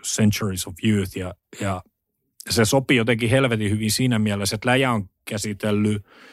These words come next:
niissä omissa soololevyissään ikääntymistä ja siihen liittyviä asioita ja niinku aikaa.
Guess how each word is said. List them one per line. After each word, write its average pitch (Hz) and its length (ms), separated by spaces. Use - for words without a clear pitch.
niissä 107 360
omissa 127 340
soololevyissään 104 1080
ikääntymistä 98 1000
ja 98 220
siihen 95 340
liittyviä 95 480
asioita 95 460
ja 98 80
niinku 101 240
aikaa. 92 680